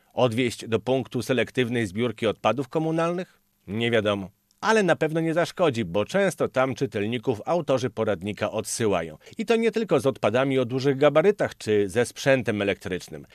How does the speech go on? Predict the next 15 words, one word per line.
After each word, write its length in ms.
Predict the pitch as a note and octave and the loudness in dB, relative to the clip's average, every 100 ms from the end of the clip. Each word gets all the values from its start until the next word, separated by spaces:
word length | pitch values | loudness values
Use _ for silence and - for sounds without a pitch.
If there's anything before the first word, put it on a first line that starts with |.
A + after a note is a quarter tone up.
| _ | _
Tam 280 | - G#3 G#3 | -2 0 2
powinniśmy 680 | E3 B2+ A#2+ A2+ C3+ A#2+ G#2 | 2 2 0 0 -2 -2 -4
wozić 420 | E2+ A2+ G#2+ F#2+ | 2 2 0 -8
też 280 | - F#2+ - | -6 -4 -4
opakowania 680 | - G2+ F#2 - G2 A2+ A#2 | -8 -4 -4 -2 -2 0 -2
po 200 | - A#2+ | 0 0
dezodorantach, 840 | A#2 C3 D3+ E3+ G3 F#3 D#3+ D3 - _ | 0 0 2 2 2 2 0 -2 -6 _
płyty 380 | F#2 F#2+ - A2 | -6 -6 -4 -6
C 200 | - D3 | -2 -2
D, 140 | C#3+ G3+ F#3+ - _ | 0 0 0 -2 _
przepalone 540 | - G#2 G#2 A2+ B2+ C3+ | -12 -4 0 0 0 2
żarówki, 600 | D#3+ F#3+ G3 - F3 D#3 | 4 6 4 2 -8 -8
uszkodzone 600 | G#2+ G#2+ B2+ A2 C#3+ D#3 | -6 -6 -4 -2 -2 -2
karty 420 | D#3 F3 E3 G3 | 2 2 2 -6
sim, 380 | E3+ - A3+ G#3 | -8 -2 0 0